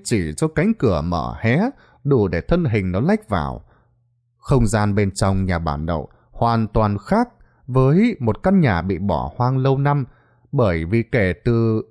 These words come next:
khi bà Nậu ra đi, ngôi nhà này vẫn được người làng thường xuyên quét dọn, cho nên nội thất của nó lúc nào cũng sạch sẽ, như có người đang ở đó. Nhưng vì đây là nhà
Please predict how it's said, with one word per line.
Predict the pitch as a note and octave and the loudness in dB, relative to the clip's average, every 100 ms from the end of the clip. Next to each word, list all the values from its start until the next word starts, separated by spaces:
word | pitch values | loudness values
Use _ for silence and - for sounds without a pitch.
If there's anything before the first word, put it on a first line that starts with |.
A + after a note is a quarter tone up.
| _ | _
khi | - F#3+ | 0 2
bà | B2+ | 2
Nậu | E2+ F#2+ E2+ | 0 0 -2
ra | F#2+ C3+ C3 | 0 0 2
đi, | C3+ D3+ C#3+ _ _ _ | 2 2 0 _ _ _
ngôi | G#3+ | 2
nhà | G3 A#2+ | 4 2
này | G#2+ G2+ | 2 0
vẫn | E2+ D3+ | 0 0
được | F3 A#2+ G#2 | 0 0 0
người | G2+ F#2+ | 0 0
làng | F#2 F2+ E2+ | 0 -2 -4
thường | - B2 G#2+ | 0 2 2
xuyên | - D3+ | 0 -2
quét | D3 G3+ G3 | 0 0 0
dọn, | F2+ C#2+ - _ _ _ _ | -2 -2 -6 _ _ _ _
cho | F#3+ | 2
nên | F#3+ F#3 E3 | 4 4 4
nội | F#2 D2 | 0 0
thất | G#3+ A3 | -2 0
của | G2+ | -2
nó | E2 E2 A#2+ | -2 -2 0
lúc | G3 A#3+ - | 0 0 0
nào | G#2 D2+ | 0 -2
cũng | - F#3 | -4 -4
sạch | F#3 E2+ - | -2 -6 -4
sẽ, | G#2+ - A3+ - _ - | -4 -4 -4 -8 _ -2
như | C3+ E3+ E3 | 2 4 2
có | D3+ | 0
người | A3+ F#3 F#2+ | 2 2 0
đang | G2+ C3 B2+ | -2 -4 -4
ở | F2 C#2 | -4 -4
đó. | E2+ G#2+ A3+ B3+ _ _ _ _ _ _ _ _ _ _ _ _ | -2 -2 -2 -6 _ _ _ _ _ _ _ _ _ _ _ _
Nhưng | E3 G3+ F#3+ | 2 4 4
vì | C3 G2+ | 4 2
đây | D3+ F#3 | 2 2
là | A#2+ | 2
nhà | G2 G2+ F#2 | 2 0 0